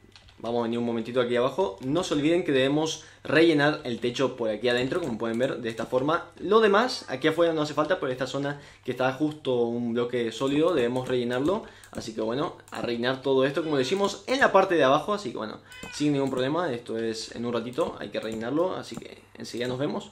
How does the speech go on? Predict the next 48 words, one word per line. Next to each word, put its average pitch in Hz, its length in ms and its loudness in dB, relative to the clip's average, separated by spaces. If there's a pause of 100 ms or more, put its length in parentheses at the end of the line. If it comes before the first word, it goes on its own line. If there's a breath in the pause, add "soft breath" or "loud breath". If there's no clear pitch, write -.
(140)
Una 240 180 8
vez 262 140 6
que 233 100 2
hayamos 180 320 2
terminado 127 400 2
de 143 80 4
poner 135 260 2
las 147 140 6
escotillas 143 680 2
aquí 147 380 2
en 131 80 2
el 117 100 -2
techo, 160 360 2 (240 loud breath)
lo 233 180 8
que 233 80 4
debemos 185 260 4
hacer, 139 320 2
sí 196 200 2
o 185 40 8
sí 190 120 6
debemos 160 280 8
hacer 147 160 4
eso, 156 160 2
porque 135 160 2
si 117 120 -4
no, 123 80 0
una 143 160 2
vez 135 100 0
que 139 140 -2
cerremos 127 420 0
esto, 180 320 0 (360 loud breath)
la 117 720 2
luz 151 320 0
de 131 120 4
aquí 131 280 0
adentro 151 400 2
va 135 100 4
a 123 40 -2
ser 131 380 0
del 110 540 -4
cero 131 300 0
coma 123 180 2
uno, 151 280 2
así 131 200 -2
que 101 80 -4
por 131 160 -4
si 156 140 0
acaso, 151 340 2